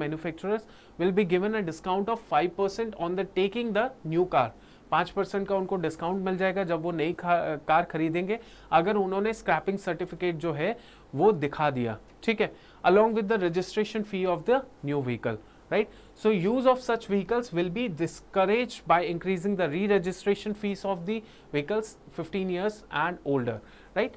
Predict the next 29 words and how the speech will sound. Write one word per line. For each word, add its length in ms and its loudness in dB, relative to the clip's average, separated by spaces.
तो 160 2
obviously 440 2
गवर्नमेंट 500 4
भी 320 -2
काफ़ी 280 6
कोशिश 340 0
कर 180 2
रही 140 0
है 100 6
डिस्करेज 560 0
किया 240 2
जा 140 2
सके, 300 -2
अ, 180 6
कि 200 2
आप 260 6
नया, 280 2
अपना 380 2
जो 120 0
पुराना 340 0
व्हीकल 300 0
है 60 2
उसको 220 -2
चलाते 420 2
रहें, 200 0
चलाते 400 -2
रहें, 140 -2
चलाते 400 -2
रहें। 160 -4